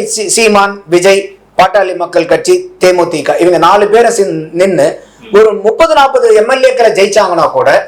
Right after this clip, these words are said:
தாங்களோ இல்ல தாங்கள் கை காட்டக்கூடிய வேற யாரோ தான் ஆட்சி அமைக்க முடியும். அப்ப அந்த அளவுக்கு இவங்களுக்கு எண்ணிக்கை இல்லைன்னாலும் ஸ்-, அந்த ஒரு முப்பது to ஐம்பது எம் எல் ஏக்குள்ளார சீட் எடுத்தாங்கன்னா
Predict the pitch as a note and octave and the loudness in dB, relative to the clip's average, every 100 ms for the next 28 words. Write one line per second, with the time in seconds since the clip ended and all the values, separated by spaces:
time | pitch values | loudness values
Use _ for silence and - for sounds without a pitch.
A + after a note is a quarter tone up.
0 | - _ _ _ E3 G3 A3 F3 E3 - | -10 _ _ _ 0 2 2 0 0 -2
1 | - - F#3 E3 D#3+ F#3 C4+ C4 B3 A#3 | -8 -8 0 0 2 2 4 2 4 2
2 | A#3 A#3+ A#3 A3 G3+ G3+ G3 F3+ G#3 A3+ | 4 2 2 -2 -2 -2 0 4 4 4
3 | G3+ G#3 A3 A3 G3+ F#3 G3 D#3+ C#3 A#2 | 4 4 4 4 2 2 0 -2 -4 -8
4 | A2 - _ A2+ - - - C4+ - G#3+ | -12 -20 _ -20 -20 -16 -4 0 0 0
5 | B3 C4 C#4 C#4 A#3+ G#3+ E3+ G#3+ D4 C#4+ | 2 4 2 0 0 0 2 0 -2 0
6 | A#3+ G#3+ G#3 G3 E3+ D#3+ G#3+ - - _ | 0 0 0 0 0 2 0 -2 -10 _
7 | C#3+ F#3+ F3+ F3 E3 - - _ G#3 D4+ | -2 2 2 4 2 0 -8 _ -2 0
8 | D4 B3+ G#3+ A#3 A3 A#3 C4+ C4 B3 A#3+ | 0 0 0 0 0 2 2 2 0 0
9 | A#3+ - C4 A#3+ - F3+ D#3+ D3 C#3+ | 0 -2 -6 -2 0 0 -2 -2 -2